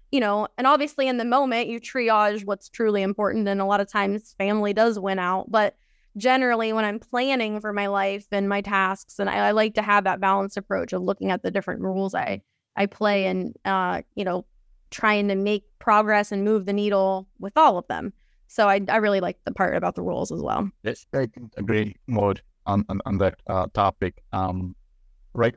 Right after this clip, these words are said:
Speaker 3: after I finished reading or listened,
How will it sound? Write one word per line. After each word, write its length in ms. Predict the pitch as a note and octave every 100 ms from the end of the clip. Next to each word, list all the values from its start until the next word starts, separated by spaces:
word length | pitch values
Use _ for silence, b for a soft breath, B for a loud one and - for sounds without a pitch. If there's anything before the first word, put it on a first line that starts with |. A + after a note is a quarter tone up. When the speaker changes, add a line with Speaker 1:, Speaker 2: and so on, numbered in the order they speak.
| -
Speaker 3:
after 380 | B2+ B2 B2 A2
I 100 | G2
finished 400 | - G#2+ G#2 -
reading 480 | G2 G2 G2+ F#2+ F#2+ _ - _ _ - - _
or 160 | G#2 G2
listened, 500 | G#2+ - G#2 G2